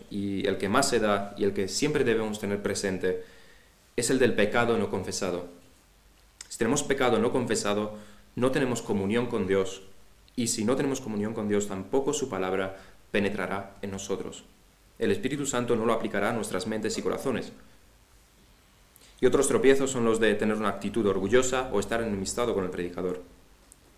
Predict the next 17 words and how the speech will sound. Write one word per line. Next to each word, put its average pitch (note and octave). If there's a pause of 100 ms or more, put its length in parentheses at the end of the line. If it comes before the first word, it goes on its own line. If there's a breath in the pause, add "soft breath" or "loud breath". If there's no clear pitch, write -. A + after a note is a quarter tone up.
(120)
Y G2+
también G#2+
recordamos A2
que G#2+
un G#2
inconverso G2 (300 loud breath)
no A#2+
puede A2
recibir F2+
la F2+
palabra E2+
de E2
Dios. E2 (960)
No G#2
puede G#2+
dar G2
fruto G#2+